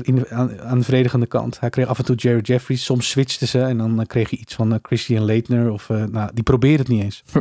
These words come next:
Speaker 1: Gewoon niet eens een hand omhoog. Het sloeg nergens op. Die gasten die hadden meteen al in de gaten, nou, de, als hij, als hij dit raak schiet deze wedstrijd, nothing we can do.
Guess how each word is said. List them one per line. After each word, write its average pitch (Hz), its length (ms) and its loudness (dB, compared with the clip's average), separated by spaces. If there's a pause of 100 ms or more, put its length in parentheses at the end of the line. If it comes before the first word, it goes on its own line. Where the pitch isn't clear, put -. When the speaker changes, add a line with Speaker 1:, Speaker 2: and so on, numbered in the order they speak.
(140)
Speaker 1:
Gewoon 147 260 2
niet 143 160 4
eens 143 160 2
een 139 60 0
hand 135 200 2
omhoog. 113 320 -2 (140)
Het - 680 -20
sloeg 139 80 0
nergens 127 340 2
op. 113 240 -6
Die 123 120 -10
gasten 131 260 0
die 131 100 2
hadden 127 260 2
meteen 131 280 2
al 127 120 2
in 127 80 2
de 123 60 -2
gaten, 120 380 0
nou, 110 240 -2
de, 110 120 -8
als - 180 -4
hij, 123 160 -4
als - 160 -4
hij 117 80 -14
dit 139 160 0
raak 135 180 0
schiet 143 200 -4
deze 135 200 2
wedstrijd, 127 460 -2 (760)
nothing 131 340 4
we 123 100 2
can 117 140 0
do. 101 120 -4